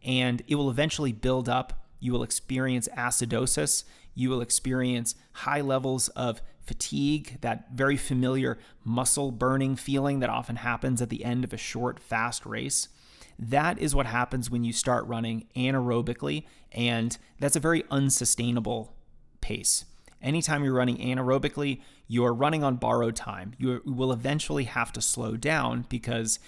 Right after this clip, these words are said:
it is not an efficient use of energy, and too much lactate will eventually just stop you dead in your tracks. Now,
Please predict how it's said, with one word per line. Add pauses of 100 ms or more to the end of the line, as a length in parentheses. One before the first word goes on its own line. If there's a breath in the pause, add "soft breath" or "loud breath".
(120)
it
is
not
an
efficient (100)
use
of
energy, (380 loud breath)
and (400)
too
much
lactate
will
eventually
just
stop
you
dead
in
your
tracks. (560 loud breath)
Now,